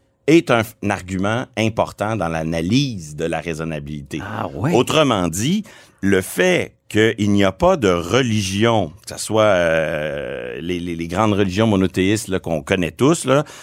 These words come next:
Speaker 1: ou, ou d'autres, il n'y a pas de religion connue où les autorités religieuses et les textes religieux qui font autorité disent « La vaccination, c'est mauvais, euh, vous ne devez pas pratiquer cette vaccination-là »,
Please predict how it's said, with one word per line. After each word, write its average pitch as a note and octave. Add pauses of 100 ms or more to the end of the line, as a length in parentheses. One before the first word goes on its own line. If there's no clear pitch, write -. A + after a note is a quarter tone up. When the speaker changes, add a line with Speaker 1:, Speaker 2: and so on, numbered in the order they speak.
(120)
Speaker 1:
ou, F#2
ou G2
d'autres, G2
il -
n'y F2
a F2+
pas D3+
de C#3+
religion G#2+
connue A2
où G#2
les F2+
autorités C#3
religieuses G2
et F#2
les F2
textes -
religieux F#2 (400)
qui -
font C#3
autorité G2+
disent « A2 (280)
La G#2+
vaccination, A#2
c'est A2
mauvais, G2
euh, F2+
vous F#2
ne A2+
devez F2+
pas G#2
pratiquer -
cette E2+
vaccination-là », D#2+